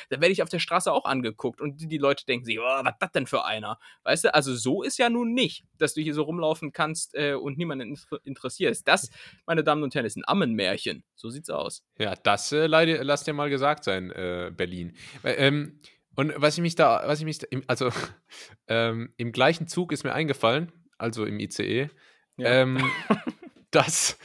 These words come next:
Speaker 2: ich hab, ich hab mich gefragt, wie geht man als Berliner eigentlich mit so,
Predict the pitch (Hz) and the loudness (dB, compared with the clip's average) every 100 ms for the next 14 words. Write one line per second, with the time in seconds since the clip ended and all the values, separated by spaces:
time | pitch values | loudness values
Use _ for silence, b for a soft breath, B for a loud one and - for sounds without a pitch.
0 | B 151 151 202 180 202 185 180 - 180 | B -2 6 6 6 2 2 0 2 0
1 | 143 156 190 190 185 175 170 147 151 - | 0 -6 -2 -2 0 -4 -4 -6 -6 -4
2 | 127 120 147 196 160 170 165 135 160 151 | -2 -2 -4 -2 -2 -2 -2 0 0 -2
3 | 151 - 143 - 139 143 | -6 -8 -8 -4 -2 -2